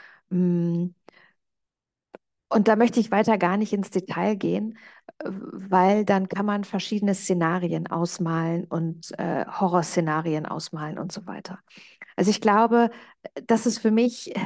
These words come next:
der erste und tatsächlich auch erstmal wichtigste Grund, weshalb E S G einfach Sinn macht, sich von Seiten des Unternehmens zu fokussieren.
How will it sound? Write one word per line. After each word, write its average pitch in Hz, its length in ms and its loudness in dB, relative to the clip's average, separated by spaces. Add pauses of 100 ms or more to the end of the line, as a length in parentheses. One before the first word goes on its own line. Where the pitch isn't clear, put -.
(240)
der - 180 0
erste - 520 0
und - 160 -6
tatsächlich 196 600 -4
auch 190 280 0
erstmal 180 580 -2
wichtigste 202 720 0
Grund, 214 380 0 (420)
weshalb 202 560 0
E 202 160 2
S - 220 -4
G 233 400 0 (960)
einfach 190 400 -2
Sinn 269 520 4
macht, - 460 -8 (140)
sich - 440 0 (200)
von 185 240 -2
Seiten 185 300 0
des 190 140 -2
Unternehmens 180 600 -2
zu - 120 -6
fokussieren. - 800 -6